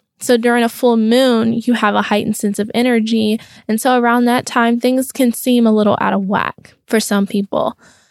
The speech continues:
The moon cycles through the zodiac, the twelve signs, every twenty-eight days. Sometimes it takes longer before it leaves the zodiac, goes through a period of waxing and waning.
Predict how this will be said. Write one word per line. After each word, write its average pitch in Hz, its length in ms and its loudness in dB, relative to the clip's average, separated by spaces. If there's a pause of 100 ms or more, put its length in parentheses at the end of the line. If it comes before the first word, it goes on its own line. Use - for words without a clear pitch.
(460)
The 277 100 2
moon 349 300 0
cycles 262 560 -2
through 254 480 2
the 220 180 -2
zodiac, 208 760 0 (160)
the 233 100 -4
twelve 233 340 0
signs, 190 760 -2
every 226 300 -2
twenty-eight 208 680 -2
days. 190 380 0
Sometimes 226 420 0
it 240 140 0
takes 233 280 -4
longer 196 600 0 (300)
before 285 320 0
it 262 80 2
leaves 226 260 0
the 202 140 -2
zodiac, 196 600 0 (300)
goes 214 180 4
through 226 140 0
a 214 60 2
period 202 420 0
of 196 80 0
waxing 202 500 -2
and 196 160 0
waning. 185 440 -2